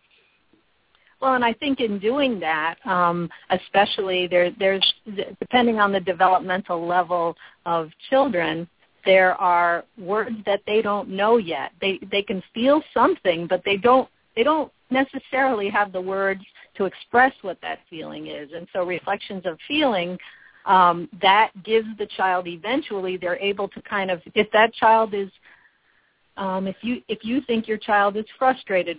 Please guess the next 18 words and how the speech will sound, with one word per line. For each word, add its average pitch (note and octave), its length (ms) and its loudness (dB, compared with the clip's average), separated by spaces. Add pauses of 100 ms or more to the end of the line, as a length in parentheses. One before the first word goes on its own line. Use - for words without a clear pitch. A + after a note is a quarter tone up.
for F3 80 -6
example, E3+ 640 -4 (600)
they C4 180 6
may D4 200 6
not A#3+ 320 0
know G#3+ 460 -2
that F3 180 -18
that's G3+ 200 -8 (120)
the F#3 60 -16
word A3+ 360 -2
for D#3+ 120 -10
it. D3+ 120 -12
They G#3 100 -10
know D4+ 200 -2
they're C#4+ 220 -6
feeling C4 360 0
this B3 140 -2 (120)
thing. A#3+ 320 -2